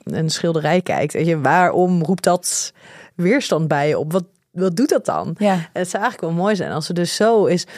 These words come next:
Speaker 1: wat in plaats van alleen maar, ehm, eh, zeggen, weet je, eh, drag moet heel erg normaal zijn, om gewoon echt eens even wat verder te gaan onderzoeken. Ja, maar waarom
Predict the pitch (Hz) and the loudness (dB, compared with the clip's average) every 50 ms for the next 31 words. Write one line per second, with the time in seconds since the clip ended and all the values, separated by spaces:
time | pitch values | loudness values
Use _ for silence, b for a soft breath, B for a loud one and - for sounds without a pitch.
0 | B B B B 175 180 185 180 - - - - 202 202 190 185 - _ _ - | B B B B -2 0 0 0 -2 -6 -6 -2 -2 -2 -2 -4 -6 _ _ 0
1 | 202 196 202 - - 196 175 170 180 180 180 196 196 185 170 170 165 160 165 165 | 0 0 0 0 -2 -2 -2 0 0 2 2 2 2 2 2 2 0 -2 -2 -4
2 | B B B B B B B B _ - 156 151 156 156 156 156 156 156 156 156 | B B B B B B B B _ -4 -2 0 0 0 0 -2 -2 -2 -4 -4
3 | 170 - - - - - - 170 165 - - - 156 147 127 165 180 196 - - | -6 -8 -8 -10 -8 -8 -6 -6 -6 -6 -6 -6 -4 -4 0 0 0 0 0 0
4 | 170 143 135 113 - - 156 165 - - 208 220 214 190 - - - 160 160 165 | 0 0 0 -2 -2 -4 -4 -4 -2 -2 0 0 0 -2 -2 0 0 0 0 0
5 | 156 160 165 156 156 156 - 170 170 160 - 160 151 151 151 147 143 - 165 156 | 0 0 2 2 2 2 0 -2 -2 0 0 0 0 2 0 0 -2 -2 -2 0
6 | 156 160 185 220 226 180 156 98 123 156 165 160 - 180 170 170 - - 202 202 | 0 2 2 2 2 0 0 -2 -2 -2 -2 -2 -2 -2 -2 -2 -2 -2 -4 -4
7 | - - 190 185 170 - - 175 175 170 165 - b b b b b b b b | -4 -4 -4 -4 -4 -4 -4 -2 -2 -2 -4 -6 b b b b b b b b
8 | b b b _ - - - 202 220 226 208 185 - 190 - 175 170 - 185 180 | b b b _ -8 0 2 2 4 4 2 0 -2 -2 -4 -4 -4 -2 -2 0
9 | 180 170 156 208 226 - - 175 170 175 180 170 165 160 151 151 160 180 208 240 | 0 2 2 0 0 -2 -2 -2 0 0 0 -2 -2 -4 -4 -4 -2 -2 0 0
10 | 262 262 - - _ - 202 202 202 202 202 190 | 0 -2 -4 -6 _ -2 0 0 2 2 0 0